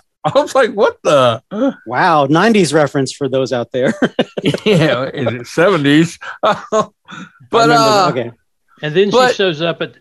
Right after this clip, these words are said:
Speaker 3: oh, okay, go ahead. I thought you were done
Speaker 1: Oh, no,
Speaker 3: with
Speaker 1: go
Speaker 3: that.
Speaker 1: ahead. No, finish. Go ahead.
Speaker 3: I was, I was gonna say, and then she shows up at Harry's house, goes down into the, uh, bunker, and, uh, you know, she doesn't like it. And we say, "Well, maybe if I get a cow and a toilet, she'll like it better." <laughs>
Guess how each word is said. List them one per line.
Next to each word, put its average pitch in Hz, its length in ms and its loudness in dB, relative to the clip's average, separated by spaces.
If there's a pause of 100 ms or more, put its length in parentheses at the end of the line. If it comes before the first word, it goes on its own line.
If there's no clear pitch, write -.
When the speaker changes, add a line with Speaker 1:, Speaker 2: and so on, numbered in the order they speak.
(400)
Speaker 3:
oh, 147 240 -4
okay, 123 180 -12
go 127 140 -4
ahead. 117 180 -6
I 123 40 -6
thought 135 120 -4
you 123 80 -8
were 127 80 -4
done 185 140 2
Speaker 1:
Oh, - 20 2
no, 208 120 2
Speaker 3:
with 190 100 0
Speaker 1:
go 240 100 4
Speaker 3:
that. 208 60 2
Speaker 1:
ahead. 170 120 2
No, 165 80 0
finish. 170 380 -4
Go 180 100 0
ahead. 147 220 2
Speaker 3:
I 226 60 0
was, 196 100 0
I - 320 -4
was 247 60 0
gonna 220 100 -4
say, 196 140 -2
and 180 220 -6
then 226 200 0
she 202 160 -8
shows 196 280 -2
up 175 120 -4
at 135 120 -8
Harry's 180 320 -4
house, 175 360 -2
goes 147 200 -12
down 165 220 -4
into 160 380 -10
the, 143 280 -8
uh, 131 160 -6 (640)
bunker, 185 640 0 (280)
and, 151 380 -6
uh, 143 260 -6
you 151 80 -12
know, 139 60 -6
she 127 100 -10
doesn't 240 260 2
like 254 300 2
it. 208 260 -4
And 165 220 -8
we 160 80 -8
say, 185 160 -2
"Well, 156 160 -4
maybe 226 300 -2
if 202 100 -4
I 196 80 0
get 190 180 -4
a 180 60 0
cow 196 560 -4
and 156 80 -10
a 139 80 -6
toilet, 175 460 -8
she'll 139 160 -14
like 131 200 -6
it 120 140 -18
better." 139 340 -12 (440)
<laughs> - 0 -